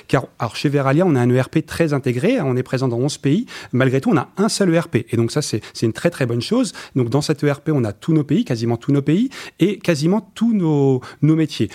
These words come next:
Et on peut dire que tous nos métiers, de près ou de loin, ont un lien avec S A P. Donc mener cette transformation S four hana va nécessiter une transversalité incroyable,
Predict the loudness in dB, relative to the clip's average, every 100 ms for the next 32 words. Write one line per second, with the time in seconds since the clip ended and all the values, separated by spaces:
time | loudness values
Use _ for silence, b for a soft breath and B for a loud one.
0 | B -2 0 0 0 0 -2 -6 0 2
1 | 2 0 -2 -2 -2 0 0 2 2 4
2 | 4 4 4 4 4 2 2 0 -2 0
3 | 0 2 2 2 2 -2 -6 -4 -4 -2
4 | -2 -2 -2 -4 -4 -6 -2 -2 -2 B
5 | B 0 0 0 -2 -6 -2 -2 -2 B
6 | -4 -4 -2 -2 -2 -2 -2 0 -2 -2
7 | 0 0 2 2 0